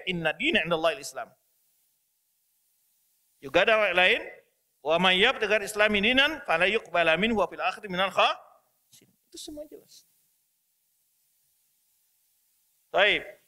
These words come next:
Kemudian beliau mengutip hadis dari Abil, A-, A-, Anil Hasan Asy'ari, dari sahabat Nabi, Anil Harith Al-Asy'ari radhiyallahu anhu, anin Nabi sallallahu alaihi wasallam. Anhu qala, "Amurukum bi khamsin. Allah amara bihinna."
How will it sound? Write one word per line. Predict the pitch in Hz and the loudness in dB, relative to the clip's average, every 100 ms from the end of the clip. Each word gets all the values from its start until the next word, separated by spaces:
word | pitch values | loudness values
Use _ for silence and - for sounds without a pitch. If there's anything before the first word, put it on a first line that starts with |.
| _ _ _ _ - | _ _ _ _ -4
Kemudian | 277 294 320 311 | 0 2 2 2
beliau | 254 285 | 2 2
mengutip | 247 226 277 | 0 -2 -4
hadis | - 208 254 208 | -2 0 0 -2
dari | 185 208 | -2 -2
Abil, | 196 190 196 - 180 | -4 -4 -4 -6 -4
A-, | 185 165 190 | -2 -2 -6
A-, | - | -2
Anil | 190 202 | -2 -2
Hasan | 254 - - | -4 -4 -8
Asy'ari, | 202 156 160 220 | -8 -6 -8 -10
dari | - 147 | -10 -8
sahabat | 151 170 160 | -4 -4 -4
Nabi, | 151 147 - _ _ _ _ _ | -4 -8 -10 _ _ _ _ _
Anil | - 180 180 | 0 2 2
Harith | 226 208 | 0 0
Al-Asy'ari | 139 165 208 - 156 196 - | -4 -6 -4 -2 -2 -4 -8
radhiyallahu | - 170 165 151 | -4 0 2 2
anhu, | 160 247 - | 0 -2 -8
anin | - 175 | -2 0
Nabi | 175 - | 2 0
sallallahu | 165 135 | -2 -4
alaihi | 123 | -6
wasallam. | 107 - _ - 208 | -10 -12 _ -2 2
Anhu | 208 170 | 2 2
qala, | 147 123 104 - _ _ _ _ _ _ _ _ _ _ _ _ _ _ _ _ - | 2 0 -4 -12 _ _ _ _ _ _ _ _ _ _ _ _ _ _ _ _ 0
"Amurukum | 240 247 370 370 339 | 2 2 0 -2 -2
bi | 285 226 | -2 0
khamsin. | 262 302 269 220 165 117 _ _ _ _ _ _ _ _ _ _ _ _ _ | 0 0 0 -2 -6 -10 _ _ _ _ _ _ _ _ _ _ _ _ _
Allah | 170 190 254 | -2 2 2
amara | 240 226 202 185 | 2 2 2 0
bihinna." | 160 147 131 98 | -4 -10 -14 -16